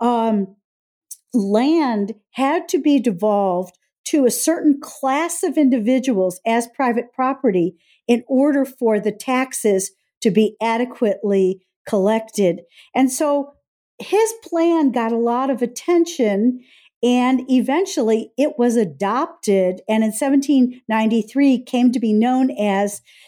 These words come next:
and, and Cornwallis is, was his supervisor, and he was the one most associated with it who promoted it, and it became known as the permanent settlement.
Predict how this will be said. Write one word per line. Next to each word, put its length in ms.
and, 160
and 240
Cornwallis 800
is, 420
was 180
his 260
supervisor, 760
and 200
he 140
was 180
the 80
one 340
most 320
associated 560
with 200
it 100
who 120
promoted 580
it, 140
and 100
it 40
became 340
known 320
as 280
the 80
permanent 680
settlement. 800